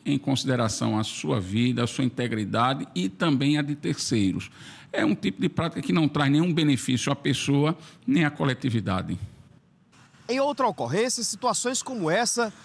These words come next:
Speaker 2: gerou a morte de uma criança. Um homem que estava praticando o grau, ao levantar o pneu da moto, atingiu uma criança que estava com seu pai no bairro Santo Antônio. O fato gerou repercussão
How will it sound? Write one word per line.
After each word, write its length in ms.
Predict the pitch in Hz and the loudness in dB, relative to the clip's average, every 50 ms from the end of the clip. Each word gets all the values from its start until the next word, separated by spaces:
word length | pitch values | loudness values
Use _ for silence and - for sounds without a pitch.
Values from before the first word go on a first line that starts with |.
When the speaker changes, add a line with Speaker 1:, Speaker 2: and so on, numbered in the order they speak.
| - - | -18 -10
Speaker 2:
gerou 360 | - 156 208 247 247 254 269 254 | -6 -2 0 0 0 2 2 0
a 80 | 208 | 0
morte 460 | 165 156 180 202 226 196 180 - 226 | 0 0 0 0 -2 -2 -4 -8 -10
de 160 | 208 170 196 220 | -10 -8 -8 -8
uma 140 | 226 240 | -6 -8
criança. 600 | 233 - 302 294 226 156 160 170 156 - - - 98 - - - - - - - - | -8 -8 -6 -4 0 0 2 2 0 -2 -4 -8 -12 -16 -20 -20 -20 -20 -20 -12 -6
Um 100 | 160 160 | -2 0
homem 280 | 175 220 262 262 254 | 2 2 2 0 -2
que 120 | 190 - 220 | -2 -4 -4
estava 600 | - - - 190 180 180 180 139 156 156 143 - | -4 -2 0 2 4 4 4 2 2 0 0 0
praticando 640 | - 196 208 214 - 202 - - 196 233 262 233 214 | 0 -2 -2 -2 -2 -6 -6 -4 -2 -2 -2 -2 -4
o 60 | 139 | -4
grau, 440 | 104 131 156 190 226 214 165 131 135 | -2 0 2 4 4 2 2 2 2
ao 180 | 151 170 185 | 2 2 2
levantar 500 | 196 233 226 226 240 190 156 202 202 226 | 0 0 0 0 -2 0 0 2 0 0
o 60 | 202 | 0
pneu 380 | - - 208 170 160 202 254 277 | -2 -4 -6 -2 -2 0 0 0
da 120 | - - | 0 -2
moto, 360 | 139 139 165 202 226 - - - - - - - - - - | 0 0 0 0 0 -2 -6 -12 -20 -20 -20 -20 -18 -6 -4
atingiu 680 | - 247 - - 262 226 165 135 165 226 233 240 240 214 - - - - - - - | -4 -4 -4 -4 -6 -4 -4 -2 -2 -2 -2 -2 -4 -6 -10 -18 -20 -20 -20 -18 -12
uma 100 | 240 285 | -10 -10
criança 480 | - - 247 208 190 202 214 202 - 208 | -8 -4 -2 0 0 0 0 -2 -4 -6
que 100 | 156 208 | -8 -10
estava 380 | 196 - - 208 202 196 196 151 | -10 -4 -2 0 0 0 -2 -4
com 180 | - 208 220 | -4 -6 -6
seu 240 | - - 233 226 170 | -4 -2 -2 -2 -4
pai 320 | - - 165 170 190 190 | -2 0 0 2 2 2
no 80 | 190 185 | -2 -2
bairro 300 | 160 165 175 185 175 165 | 0 0 0 0 0 -2
Santo 400 | - - - 202 196 180 - 214 | -6 -4 -4 -4 -4 -4 -4 -4
Antônio. 480 | 175 127 - - 170 170 165 139 113 - _ _ - - - - - | -6 -4 -2 0 0 0 0 0 -4 -8 _ _ -20 -20 -20 -18 -14
O 80 | 147 | -12
fato 520 | 131 - - 165 170 180 190 - - 180 151 - - - - - | -10 -4 0 2 2 2 2 0 -4 -12 -12 -12 -16 -20 -16 -10
gerou 360 | 127 139 185 175 165 190 196 | -4 -2 0 0 0 0 -2
repercussão 1000 | 170 170 185 - - 220 220 214 - 247 - - - - 196 202 196 170 135 | -2 -4 -6 -4 -4 -4 -4 -4 -4 -4 -4 -4 -2 0 0 2 2 0 -2